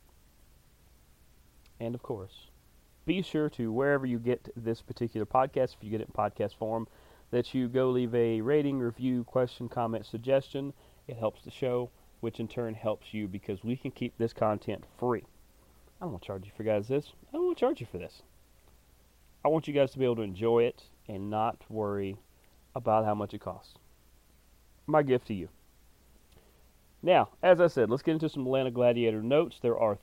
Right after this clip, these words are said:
three or four notable things going on with, um, our team up there in Duluth.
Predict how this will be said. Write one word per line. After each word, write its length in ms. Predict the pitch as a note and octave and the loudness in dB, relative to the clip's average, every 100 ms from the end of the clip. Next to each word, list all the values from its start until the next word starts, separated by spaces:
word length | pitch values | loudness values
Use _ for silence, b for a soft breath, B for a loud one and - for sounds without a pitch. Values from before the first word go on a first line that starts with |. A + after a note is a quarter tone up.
| - | -6
three 380 | C#3 C#3 D3 - | -2 0 -2 0
or 120 | A2+ | -2
four 440 | - A#3+ D#3 A2 - | 0 2 4 2 -2
notable 680 | - C#3 D3 D3+ B2+ A#2 A2 - | -8 2 4 6 4 2 -2 -4
things 340 | B2+ A2+ G#2+ - | -4 -4 -6 -4
going 280 | A2 G#2+ | -4 -2
on 260 | G#2 G2+ G2 | 0 0 -2
with, 200 | G2+ G2 - C3+ _ _ - | -2 -4 -6 -20 _ _ -12
um, 540 | G#2+ G#2 G2+ G2+ G2+ G#2 - _ _ _ - _ _ - | -10 -6 -6 -6 -8 -12 -20 _ _ _ -20 _ _ -10
our 120 | G#2+ | -10
team 320 | - A#2 G#2+ | -6 -4 -2
up 160 | G#2 - | -2 -2
there 240 | A2 G#2+ | -2 -2
in 100 | G#2 | -4
Duluth. 520 | F#2+ G2+ A2 G#2 - | -4 -6 -4 -4 -8